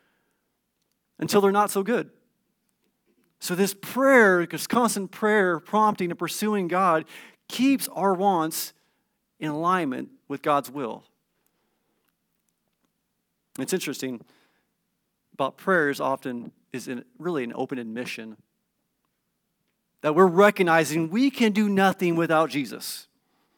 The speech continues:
That's why it's so dangerous to have a prayer list life, 'cause you're saying, "I can do a lot of things without Jesus," and that's not what Jesus said. He says, "You can do nothing without me." Again, I was thinking about just our own life recently, and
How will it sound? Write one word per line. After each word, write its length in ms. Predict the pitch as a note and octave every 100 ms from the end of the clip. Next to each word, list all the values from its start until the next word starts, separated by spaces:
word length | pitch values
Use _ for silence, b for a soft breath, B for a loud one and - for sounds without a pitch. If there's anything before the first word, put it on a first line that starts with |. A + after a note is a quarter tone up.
| _ _ _ _ _ _ _ _ _
That's 160 | - A#3+
why 140 | C4+
it's 100 | A#3
so 160 | C4 A#3+
dangerous 480 | F3+ F#3+ B3 A3+ -
to 60 |
have 100 | G3+
a 80 | F3
prayer 340 | - A3 G#3
list 300 | F#3 A3+ A#3+
life, 240 | E3+ D#3 -
'cause 220 | F#3 E3
you're 100 | B3+
saying, 220 | G#3+ G3
"I 120 | G#3
can 120 | B3+ G#3+
do 120 | G3
a 20 |
lot 240 | F#3+ G#3
of 60 | G3
things 200 | G3+ E3
without 240 | E3+ E3+
Jesus," 400 | C#3+ G3+ C3 A#2
and 80 | E3
that's 100 | F#3
not 140 | G#3 G3
what 100 | F3+
Jesus 260 | G3 F#3
said. 280 | A#3 B3+ C3 - _ _ _ _ _ _ _
He 80 | A3
says, 200 | G#3+ G#3+
"You 80 | A#3
can 100 | C4
do 80 | A#3
nothing 800 | G3+ A#3 D#4 D4 G#3+ D#3+ C#3 B2 b b b -
without 340 | D#3+ D3+ C3
me." 220 | B2 B2 - _ _ _ _ _ _ _ _ _ _ _ _ _ _ _ _ _ _ _ _ _ _ _ _ _ _ _ _ _ _ _ _ _ _ _ _ _ _ _ -
Again, 160 | C3 C3+
I 40 |
was 80 | B2+
thinking 140 | C#3
about 320 | C3 B2+ A#2+ -
just 160 | A#2+
our 100 | B2
own 100 | B2
life 280 | A#2+ A#2+ A#2
recently, 360 | B2 A2+ A#2 A2+
and 160 | G#2+